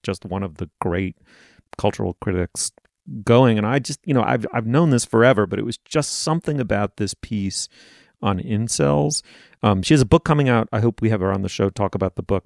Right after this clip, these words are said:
But in the meantime, this was a fairly incidental piece, um, called The Rage of the Incels. And it, it just, for its just groundedness and clarity and, and, you know,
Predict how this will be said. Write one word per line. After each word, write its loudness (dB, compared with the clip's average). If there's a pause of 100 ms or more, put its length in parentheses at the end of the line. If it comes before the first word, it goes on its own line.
But 0
in 0
the -2
meantime, 4
this -2
was -4
a -2
fairly 2
incidental 2
piece, 2 (480)
um, 2
called 2
The 0
Rage 4
of -4
the -4
Incels. 0 (1000)
And 4 (120)
it, -6
it 0
just, -2 (500)
for 0
its -2 (220)
just -6 (480)
groundedness 2
and 2
clarity 4 (340)
and, 2 (180)
and, 2 (340)
you 4
know, 4